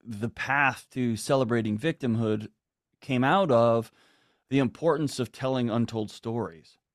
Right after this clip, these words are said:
right? Um, we knew slavery was bad, and then we got a hold of some of those journals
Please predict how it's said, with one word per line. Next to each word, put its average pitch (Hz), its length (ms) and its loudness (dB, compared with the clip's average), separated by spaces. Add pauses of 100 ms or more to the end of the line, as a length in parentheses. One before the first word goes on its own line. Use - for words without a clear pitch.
(100)
right? 107 300 0 (500)
Um, 117 520 2 (480)
we 175 180 4
knew 156 340 4
slavery 123 500 0
was 101 180 -10
bad, 92 440 -10 (720)
and 113 100 2
then 135 80 2
we 151 80 2
got 143 140 6
a 120 60 4
hold 120 240 0
of 107 80 -4
some 113 180 0
of 104 60 0
those 98 180 -4
journals 98 680 -8